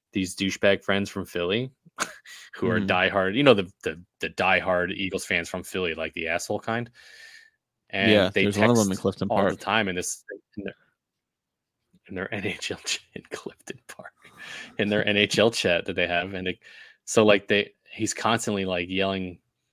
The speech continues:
Speaker 1: you know, at R J about it. So whenever I see R J, he immediately has to, like, bust my bag about the Eagles. I'm like, "I have said nothing to you ever
Speaker 2: He
Speaker 1: about the Raiders or anything. Why do you feel the need to talk your shit to me about the Eagles?"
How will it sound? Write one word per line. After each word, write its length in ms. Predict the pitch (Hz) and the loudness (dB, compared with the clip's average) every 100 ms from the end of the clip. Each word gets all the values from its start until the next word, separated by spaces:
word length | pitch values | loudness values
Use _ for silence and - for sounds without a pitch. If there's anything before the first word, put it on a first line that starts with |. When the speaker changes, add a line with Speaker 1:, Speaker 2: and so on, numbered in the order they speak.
| _ _ _ _ _ | _ _ _ _ _
Speaker 1:
you 100 | 110 | -10
know, 160 | 85 - | -8 -2
at 140 | 92 | 0
R 160 | 90 98 | 2 2
J 180 | 95 85 | 0 -2
about 240 | 82 85 | -4 -4
it. 120 | 90 | -4
So 100 | - | 0
whenever 160 | 120 143 | 4 4
I 60 | |
see 200 | 120 123 | 4 4
R 120 | 110 113 | 4 4
J, 260 | 98 95 - - - - | 2 0 -8 -20 -20 -14
he 220 | - 123 117 | -2 2 4
immediately 540 | 110 117 127 123 113 | 4 4 4 2 0
has 220 | 101 101 | 0 -2
to, 60 | 110 | -4
like, 240 | 101 92 - _ _ _ - | -4 -6 -8 _ _ _ -2
bust 200 | 110 - | -2 0
my 120 | 104 | -4
bag 360 | 98 95 104 92 | -2 0 0 0
about 220 | 95 92 | -4 -6
the 80 | 90 | -4
Eagles. 360 | 110 110 82 _ 78 78 - | -2 -2 -6 _ -16 -14 -10
I'm 100 | 104 | -6
like, 160 | 104 165 | -2 0
"I 100 | 185 | 2
have 180 | 202 | 2
said 220 | - 160 151 | 2 0 2
nothing 400 | 180 196 170 131 | 0 0 -2 -2
to 140 | - | -4
you 280 | 90 82 80 _ _ _ - | -4 -6 -8 _ _ _ -4
ever 340 | 190 170 92 - | -2 0 -2 0
Speaker 2:
He 20 | |
Speaker 1:
about 200 | 131 127 | 2 2
the 80 | 139 | 2
Raiders 540 | 135 151 156 156 151 | 4 2 4 2 2
or 100 | 151 | 0
anything. 320 | 139 170 117 92 | 0 0 -2 2
Why 140 | 113 | 4
do 60 | 156 | 4
you 60 | |
feel 380 | 147 - 143 147 | -2 -6 0 2
the 100 | 139 | 2
need 460 | 135 131 110 104 98 | 0 0 0 0 -4
to 60 | |
talk 240 | 107 113 113 | 0 0 0
your 80 | 113 | -2
shit 200 | 131 117 | -6 -6
to 60 | |
me 120 | 92 87 | -6 -4
about 160 | 95 | -4
the 80 | 107 | -2
Eagles?" 440 | 117 101 87 - | -4 -4 -8 -12